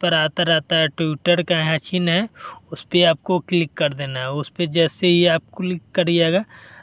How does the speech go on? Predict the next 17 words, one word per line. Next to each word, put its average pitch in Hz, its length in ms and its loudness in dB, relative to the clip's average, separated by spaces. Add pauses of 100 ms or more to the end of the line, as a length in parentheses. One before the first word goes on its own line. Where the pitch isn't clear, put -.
(100)
तो 160 100 4
नेक्स्ट 175 460 0
पेज 170 240 0
खुल 175 240 0
जाएगा। 170 380 4 (560)
आपका 170 380 4
अगर 185 420 4
लॉगिन 170 460 0
आप 190 160 0
किए 190 300 2
होंगे 190 400 2 (520)
तो 170 140 2
ठीक 175 340 0
है, 185 160 2
नहीं 175 240 0
तो 175 140 -2
ये 185 280 4